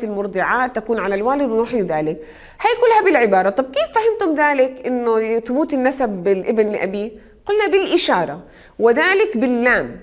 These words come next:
بإضافة الو-، الولد إلى الأب بلام الاختصاص اللي هي تفيد الملك ابتداء، وها هنا ال-، ال-، الأب لا يمكن أن يملك عين ابنه، فقلنا الابن يختص بأبيه فيثبت النسب،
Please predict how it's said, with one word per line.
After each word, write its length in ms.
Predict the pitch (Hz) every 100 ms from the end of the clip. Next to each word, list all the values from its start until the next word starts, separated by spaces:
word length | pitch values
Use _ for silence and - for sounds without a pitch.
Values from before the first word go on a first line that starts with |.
| 202
بإضافة 680 | 202 214 220 320 359 220 220
الو-، 320 | 196 185 185
الولد 600 | 208 185 208 269 381 427 - _ _ _ _ _ _ _ _ -
إلى 200 | 233 214
الأب 640 | 202 196 - 339 415 233
بلام 340 | 202 247 311 302
الاختصاص 720 | 247 - 208 196 147 - -
اللي 140 | - 233
هي 60 |
تفيد 320 | 285 294 320 302
الملك 340 | 262 262 262
ابتداء، 420 | 214 196 220 269 - 480 - - - - - - -
وها 260 | 196 247 302
هنا 300 | 262 233 165
ال-، 360 | - 185 180
ال-، 460 | 170 165 147 90 156
الأب 240 | - 214
لا 80 | 202
يمكن 240 | 220 220 220
أن 180 | -
يملك 360 | 196 214 185 160
عين 220 | 170 214
ابنه، 540 | 196 208 233 269 349 466 - - -
فقلنا 460 | 202 277 320 349 392 427 - -
الابن 640 | 196 269 302 233 220 190 165 - - - -
يختص 600 | 185 - - 294 - 196
بأبيه 920 | 180 180 190 233 285 294 349 453 -
فيثبت 640 | - 226 349 - 185 185
النسب، 640 | 185 190 254 339 320 349